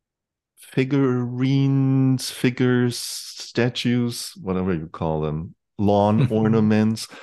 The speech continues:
Speaker 1: And
Speaker 2: I've seen those.
Speaker 1: yeah, and, and so he has three of those.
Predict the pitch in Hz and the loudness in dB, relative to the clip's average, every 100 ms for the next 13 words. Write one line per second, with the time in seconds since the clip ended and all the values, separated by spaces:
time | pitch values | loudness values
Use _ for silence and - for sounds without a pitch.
0 | - - - - _ - 107 110 107 107 | -20 -20 -20 -20 _ -4 0 2 4 4
1 | 107 107 135 - 180 - - 127 110 110 | 2 0 -4 -10 -12 -12 -4 -4 -4 -6
2 | 131 - - _ _ - 151 214 214 131 | -6 -10 -20 _ _ -2 4 6 6 6
3 | 123 131 135 131 - 131 127 117 - - | 4 2 2 0 2 4 4 2 -6 0
4 | 220 247 110 - - _ - 92 92 85 | 4 6 4 2 -10 _ -6 2 2 2
5 | 80 - - | 0 -6 -14